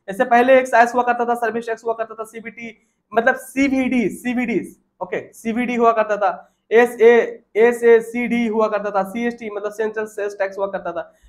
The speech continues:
सेस and surcharges हुआ करता था, at state level पे भी बहुत सारे सब taxes हुआ करता था पहले, ठीक है,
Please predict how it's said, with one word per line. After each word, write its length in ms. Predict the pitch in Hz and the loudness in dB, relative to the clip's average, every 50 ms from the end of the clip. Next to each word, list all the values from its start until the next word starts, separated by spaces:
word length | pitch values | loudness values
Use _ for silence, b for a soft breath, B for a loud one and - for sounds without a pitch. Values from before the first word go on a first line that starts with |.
| b b | b b
सेस 460 | - - - - - 240 247 247 247 | -20 -20 -10 2 4 4 4 4 4
and 180 | 226 208 226 220 | 0 0 0 0
surcharges 480 | 226 226 214 220 226 220 220 226 220 226 | -2 -4 -2 -2 -2 0 0 -2 -2 -2
हुआ 100 | 214 214 | -2 -2
करता 220 | 214 208 190 196 196 | -2 -2 -2 -2 0
था, 180 | 196 180 - - | 0 0 2 2
at 500 | 185 220 214 - - _ _ _ - 185 | 2 0 0 -4 -12 _ _ _ -12 -8
state 220 | 180 208 214 214 220 | -4 -4 -4 -4 -4
level 200 | 214 208 214 214 | -4 -4 -4 -4
पे 120 | 214 214 | -4 -6
भी 100 | 214 226 | -8 -6
बहुत 220 | 196 196 196 196 196 | -2 0 0 0 0
सारे 180 | 226 240 262 | -2 -2 -2
सब 160 | 269 294 269 - | -2 -4 -4 -4
taxes 300 | 220 214 214 254 247 254 | -4 -6 -6 -10 -4 -2
हुआ 120 | 240 254 | 0 2
करता 200 | 269 269 269 269 | 2 2 2 2
था 80 | 262 262 | 0 0
पहले, 240 | 254 269 180 151 135 - | 0 -2 -4 -4 -6 -6
ठीक 180 | - 202 196 | -6 -4 -4
है, 80 | 196 | -4